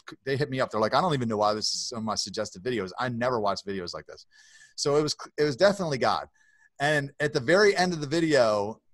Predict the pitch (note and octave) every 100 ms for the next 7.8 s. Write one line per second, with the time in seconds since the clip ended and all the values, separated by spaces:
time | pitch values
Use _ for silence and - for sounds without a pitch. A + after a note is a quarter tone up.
0 | - A#2 - E3+ F#3 D#3+ E3 C3+ A#2+ G#2
1 | A2 B2+ D3 C#3 C3+ C#3 B2 A2 G2 G2
2 | _ _ - A2+ B2 C3 D3 C3 A2+ A#2+
3 | G#2+ - C#3 C#3 C3+ A#2+ B2 B2 B2+ A#2
4 | - A2+ A2 G#2+ - A2+ - G#2+ F#2+ G#2+
5 | - G2+ E2+ - D2+ - A#2 A2 B2+ A2+
6 | B2+ C3+ - A#2+ A#2+ A#2 - A2 G#2 G2
7 | G#2 - G2+ G2+ G3 D3+ F2+